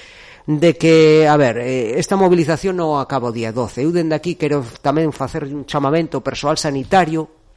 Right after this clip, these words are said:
público a que se implique un ploco, un pouco máis con, con nós, participe con nós na plataforma So Sanidade Pública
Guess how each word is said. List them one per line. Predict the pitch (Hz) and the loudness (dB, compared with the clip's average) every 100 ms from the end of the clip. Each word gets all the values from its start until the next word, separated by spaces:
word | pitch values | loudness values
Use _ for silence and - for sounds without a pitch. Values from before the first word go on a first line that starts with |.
| _ | _
público | - 180 170 156 | -4 0 0 -2
a | 131 | -6
que | |
se | 120 143 | -8 -10
implique | 165 151 | -10 -10
un | 151 | -10
ploco, | 147 139 139 | -10 -10 -10
un | 131 151 | -14 -10
pouco | 147 | -8
máis | 143 170 160 - | -4 -2 -4 -6
con, | 113 110 | -14 -14
con | - 123 | -10 -6
nós, | 196 185 - | -4 -4 -6
participe | 123 127 123 - | -12 -10 -14 -12
con | 110 | -10
nós | 131 151 | -8 -8
na | 127 117 | -8 -10
plataforma | 110 113 120 127 | -10 -10 -12 -10
So | 117 127 | -10 -10
Sanidade | - 113 113 110 | -10 -8 -8 -6
Pública | - 190 185 165 | -2 -2 -2 -8